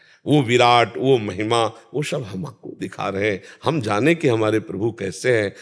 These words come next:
हमारे प्रभु कौन हैं। तो देखो, भगवान के विविध रूप हैं। कोई भगवान के सौम्य रूप का उपासक है, कोई घोर रूप का उपासक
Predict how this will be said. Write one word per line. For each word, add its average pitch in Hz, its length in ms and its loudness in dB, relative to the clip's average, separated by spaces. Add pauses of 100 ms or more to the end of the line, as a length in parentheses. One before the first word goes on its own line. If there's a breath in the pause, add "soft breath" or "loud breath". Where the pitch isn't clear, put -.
(140 loud breath)
हमारे 101 240 0
प्रभु 101 320 -4
कौन 107 380 -2
हैं। 95 220 -4 (340 loud breath)
तो 165 80 2
देखो, 165 280 2
भगवान 110 520 2
के 139 200 -4
विविध 120 400 0
रूप 135 340 2
हैं। 131 360 -2 (400)
कोई 113 140 2
भगवान 104 580 2
के 104 320 -2 (240 loud breath)
सौम्य 135 540 2
रूप 147 240 2
का 147 140 2
उपासक 139 560 2
है, 101 140 2 (300 loud breath)
कोई 107 200 0
घोर 95 420 0
रूप 131 340 -2
का 127 80 4
उपासक 120 500 0